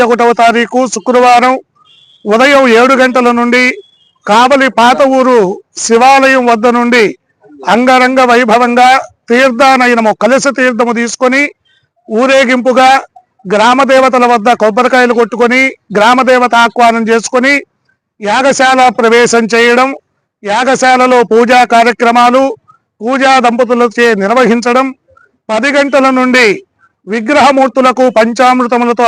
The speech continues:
అభిషేకం చేయడం జరుగుతుంది. పదకొండు గంటలకు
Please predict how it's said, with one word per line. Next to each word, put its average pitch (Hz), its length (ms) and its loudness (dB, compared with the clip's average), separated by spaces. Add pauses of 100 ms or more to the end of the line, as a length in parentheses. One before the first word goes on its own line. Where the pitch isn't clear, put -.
అభిషేకం 240 440 -2 (100)
చేయడం 233 360 0
జరుగుతుంది. 247 540 -4 (720)
పదకొండు 277 440 -2 (120)
గంటలకు 262 440 0